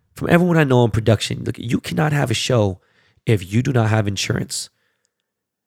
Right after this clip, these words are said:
And because ten people died and hundreds were injured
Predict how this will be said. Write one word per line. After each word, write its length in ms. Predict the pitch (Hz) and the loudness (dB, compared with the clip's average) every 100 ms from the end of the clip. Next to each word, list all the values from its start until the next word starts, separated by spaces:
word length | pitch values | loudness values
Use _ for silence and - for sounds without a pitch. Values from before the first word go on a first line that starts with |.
| _ - | _ -2
And 160 | 120 107 | 0 0
because 400 | 113 113 101 - | 0 2 0 -2
ten 300 | - 160 170 | -2 -2 -2
people 360 | 170 - 87 | -6 -2 -2
died 420 | 151 175 180 190 - | 0 0 0 -4 -2
and 220 | 123 98 - _ | -2 -2 -10 _
hundreds 540 | - - 151 170 180 143 | -10 0 0 2 -2 0
were 140 | 127 - | -2 -2
injured 400 | 151 147 - | -2 0 -2